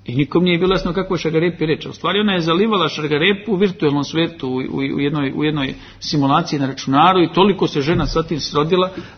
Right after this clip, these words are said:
da nije mogla to da napusti, jer čeka je vamo načelnica i tako dalje. To može biti čak i komično, onako, znate, ali je, može biti i vrlo ozbiljnog karaktera. Recimo, ja sam imao slučaj da mi je dolazila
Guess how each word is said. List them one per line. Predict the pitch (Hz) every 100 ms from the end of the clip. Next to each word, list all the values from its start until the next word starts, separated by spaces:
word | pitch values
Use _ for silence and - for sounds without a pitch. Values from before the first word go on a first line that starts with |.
| -
da | 151
nije | 180
mogla | 196 202
to | 165 202
da | 160
napusti, | 196 196 196 208
jer | 190
čeka | 208 202 160
je |
vamo | 160 160 147 - - -
načelnica | 151 156 147 131 120 73
i | 71
tako | 69 - -
dalje. | - -
To | - 180
može | 240 226
biti | 226 -
čak | 208 -
i |
komično, | - 208 135 127
onako, | 123 127 110
znate, | 123 120 -
ali | 131 131
je, | 131 -
može | 208 190 185 160 -
biti | 147 185 196 185
i | 139
vrlo | 156 180 127
ozbiljnog | 170 160 139 113
karaktera. | 117 110 - 104 92 - - - - -
Recimo, | - 139
ja | 147
sam | 143 156
imao | 151
slučaj | 143 139 - 202 196 - - - -
da | 143
mi | 151
je |
dolazila | 143 160 143 139 147